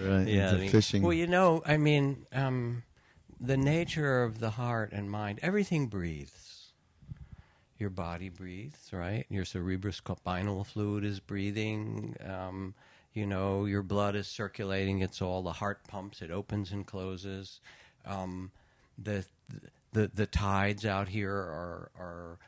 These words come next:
Speaker 2: rising and falling with the phases of the moon as the moon circulates, you know, women's menstrual cycles, the stock market cycle. It's all in these great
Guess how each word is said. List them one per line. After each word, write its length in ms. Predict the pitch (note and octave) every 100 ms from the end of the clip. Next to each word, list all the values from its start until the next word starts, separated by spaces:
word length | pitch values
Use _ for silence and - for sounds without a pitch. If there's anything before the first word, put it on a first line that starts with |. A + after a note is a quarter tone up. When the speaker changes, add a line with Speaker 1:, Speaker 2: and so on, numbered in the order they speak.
| _
Speaker 2:
rising 420 | F#2 F2+ G2+ G2+
and 100 | F#2
falling 460 | - G2 F#2+ G2 G2
with 180 | F#2 F#2
the 120 | F#2+
phases 540 | - - G2 F#2+ F2+
of 120 | G2 F2
the 80 |
moon 320 | F2+ F2+ F#2 F#2+
as 100 | F2
the 100 | F#2
moon 240 | F#2+ F#2+
circulates, 840 | F#2 G2 - G2 F#2+ F#2 F#2+ - -
you 120 | F#2+
know, 220 | F#2 F#2 - - _
women's 480 | G#2 G2+ G2+ G2+ G2
menstrual 500 | G2+ G2 - G#2+ F#2+
cycles, 540 | - F#2+ - G2 F#2 -
the 80 |
stock 420 | - - G2 F2 -
market 380 | A2+ G2+ - G2+
cycle. 220 | - G2 - - -
It's 180 | A2+ -
all 400 | C#3 D#3 D3 C3+
in 160 | B2
these 160 | B2 A2+
great 240 | - G#2+